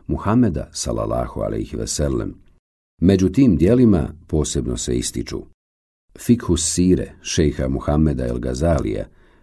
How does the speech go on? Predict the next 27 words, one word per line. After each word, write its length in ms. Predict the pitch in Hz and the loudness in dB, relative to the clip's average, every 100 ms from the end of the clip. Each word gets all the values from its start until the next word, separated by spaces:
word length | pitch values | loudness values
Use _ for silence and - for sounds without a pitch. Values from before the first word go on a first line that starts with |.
| _ | _
Fikhu 400 | - 117 - 78 | 0 0 0 -6
Sireti 500 | - 87 90 78 64 | 0 2 2 0 -4
Nebevije, 720 | 60 55 60 65 87 92 67 - - - | -4 -4 -2 -2 0 0 -2 -8 -16 -2
doktora 440 | 87 78 78 57 | -2 0 -4 -4
Muhameda 560 | 57 - 80 92 80 69 | -4 0 2 2 2 -2
Sejde 400 | - 65 60 62 | -2 -4 -4 -4
Ramadana 720 | 60 62 55 78 82 71 - | -4 -4 -2 0 0 -2 -6
El 160 | - 65 | -6 -6
Butija. 580 | 57 78 69 62 50 - _ _ _ - | -2 -2 -2 -6 -10 -12 _ _ _ -6
Sira 340 | - 95 98 | 2 4 4
je 140 | 87 | 2
prevedena 520 | 82 57 55 71 90 85 | -2 -6 -4 -2 0 0
i 80 | |
na 80 | 65 | 0
bosanski 580 | 57 64 62 62 - - | -2 -4 -4 -6 -6 -6
jezik. 460 | 55 58 - - - _ _ _ - | -4 -6 -8 -14 -20 _ _ _ 0
Fikhu 360 | 120 117 87 | 2 2 0
Sire 500 | 78 - 107 123 107 - | -2 0 0 0 -2 -4
i 200 | 67 - | -4 0
El 240 | 87 65 | 0 0
Menheđul 720 | 55 76 104 - 95 82 67 58 | 0 0 0 0 2 2 0 -4
Hareki 680 | - 78 80 80 - 60 - - _ - | -6 -2 -2 -4 -4 -4 -6 -12 _ -6
Li 80 | 76 | -4
Sireti 540 | - - 95 95 - | -2 0 0 0 0
Nebevije, 720 | 67 60 55 58 71 76 - - _ _ _ | 0 -2 -4 -2 -2 -2 -4 -8 _ _ _
Munira 460 | 82 113 123 98 64 | 4 6 6 4 0
Muhameda 720 | 58 - 82 95 87 82 | -2 -2 0 2 0 -2